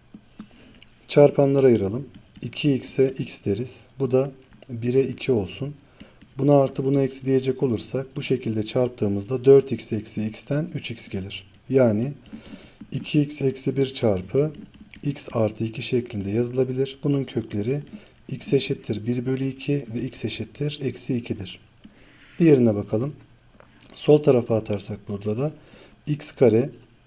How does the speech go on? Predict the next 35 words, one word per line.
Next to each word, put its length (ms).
eksi 400
x 220
artı 340
üç 180
x'ten 460
artı 320
iki 300
x 220
oldu. 340
Eksi 340
bir 200
de 220
artı 340
bir 160
geçti. 460
Burası 300
artı 380
bir 180
büyüktür 500
sıfır 400
diyoruz. 380
E, 120
bu 300
parantez 520
karedir. 440
Tam 180
kare 240
ifade. 500
X 220
artı 320
birin 440
karesi 600
büyüktür 440
sıfır 420
dersek 420